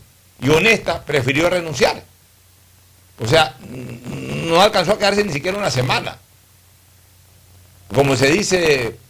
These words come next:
popularmente, salió corriendo. No es que sale corriendo por cobardía, sino porque evidentemente, pues, más bien es un hombre responsable, sabe que no va a poder luchar contra lo que ha visto y prefiere dar un paso al costado.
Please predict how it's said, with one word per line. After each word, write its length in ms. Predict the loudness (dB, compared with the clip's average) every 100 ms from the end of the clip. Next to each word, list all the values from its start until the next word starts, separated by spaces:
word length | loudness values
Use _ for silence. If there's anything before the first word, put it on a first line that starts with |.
| -6
popularmente, 640 | -4 0 2 0 -4 -4 0
salió 300 | 0 0 0
corriendo. 520 | 0 0 0 -4 -14 -12
No 260 | -4 0 2
es 120 | 2
que 120 | -2
sale 220 | -2 -2
corriendo 360 | -2 -2 -2 -6
por 140 | -6
cobardía, 440 | -2 0 0 -2 -2
sino 260 | -6 -10
porque 320 | -12 -10 -10 -12 -20 -20 -20 _ -2
evidentemente, 680 | 2 2 2 0 0 -2 -4
pues, 220 | -4 -8 -2
más 180 | 0 2
bien 220 | 2 0
es 60 |
un 140 | -2 -2
hombre 240 | 0 0
responsable, 600 | 0 -2 -2 0 0 0
sabe 360 | 0 2 2 0
que 120 | -6
no 180 | -2 0
va 200 | 2 2
a 100 | -2
poder 400 | -4 -2 -4 -8 -18 _ _ _ _ _
luchar 480 | -4 -2 2 2 2
contra 220 | -2 -2
lo 120 | -2 2
que 100 | 2
ha 60 |
visto 420 | 0 -4 -6 -8 -6
y 80 | -6
prefiere 380 | -4 0 2
dar 160 | 4 2
un 80 | -4
paso 240 | -6 -6
al 80 | -10
costado. 460 | -12 -4 -2 -2